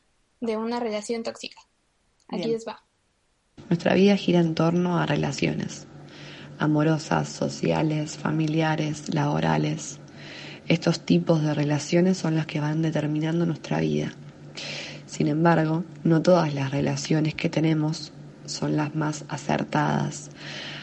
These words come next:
Speaker 3: Aunque muchas veces la persona no se dé cuenta, puede estar embarcada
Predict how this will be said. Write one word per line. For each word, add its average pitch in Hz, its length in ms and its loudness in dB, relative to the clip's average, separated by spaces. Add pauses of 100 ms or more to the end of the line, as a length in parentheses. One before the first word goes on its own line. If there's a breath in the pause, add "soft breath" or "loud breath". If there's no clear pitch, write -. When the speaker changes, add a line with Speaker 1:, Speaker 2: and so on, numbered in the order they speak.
(140 loud breath)
Speaker 3:
Aunque 151 240 2
muchas 160 300 2
veces 165 300 2
la 151 140 0
persona 165 500 0
no 147 140 -2
se 151 140 -2
dé 151 160 0
cuenta, 170 480 2
puede 160 260 -2
estar 147 400 -4
embarcada 151 840 -2